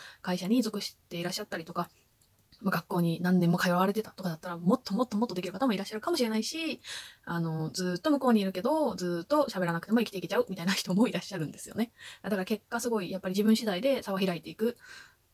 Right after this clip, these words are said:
で、まあ、差は開いたところで別に自分が必要ないと思えば別に勉強する必要もないし、大事なのは、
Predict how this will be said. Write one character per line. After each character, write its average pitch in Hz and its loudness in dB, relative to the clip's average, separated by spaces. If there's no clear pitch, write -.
で、 185 -4
ま 226 0
あ、 - 2
差 285 4
は 330 6
開 349 2
い - -2
た - -12
と 165 -12
こ - -8
ろ 226 -2
で 165 -8
別 185 -12
に 220 -4
自 196 -4
分 220 4
が 240 2
必 - -4
要 294 0
な 311 2
い 403 0
と 180 -4
思 170 -4
え 165 -8
ば 247 -2
別 214 -8
に 160 -18
勉 175 -4
強 190 -4
す 233 -4
る - -2
必 233 0
要 247 0
も 247 0
な 247 2
い 233 0
し、 - -10
大 269 2
事 330 -6
な 302 -2
の 226 -2
は、 285 -2